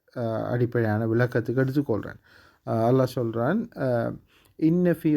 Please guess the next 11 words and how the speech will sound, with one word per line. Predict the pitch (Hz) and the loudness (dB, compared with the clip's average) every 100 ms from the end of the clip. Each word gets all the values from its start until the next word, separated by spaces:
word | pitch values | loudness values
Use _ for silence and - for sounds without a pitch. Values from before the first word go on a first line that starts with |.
| - | 2
ஹல்கிஸ் | 135 135 - 135 - | 0 0 -4 -6 -4
ஸமாவாதி | 120 120 117 120 139 139 143 | -2 -2 0 0 -2 -2 -2
வல் | 117 - | -2 0
அர்தி | 120 120 123 170 | -2 -4 -2 -2
வக்திலாஃபில் | 151 127 - 135 123 123 120 120 113 | 0 -4 -4 -4 -2 -2 -2 -4 0
லைலி | 113 127 147 | 0 2 2
வன் | 127 113 113 | 2 -2 -4
நஹாரி | 113 107 123 127 151 | -4 -4 -4 -2 -2
லஆயாத்தின் | 139 117 - 113 113 113 117 117 156 156 | -2 -2 -4 -6 -4 -2 -2 -4 -6 -4
லிஉலில் | 127 143 110 120 123 | -4 -4 -2 -2 0
அல்பாப்." | 110 104 110 104 | 0 0 0 -2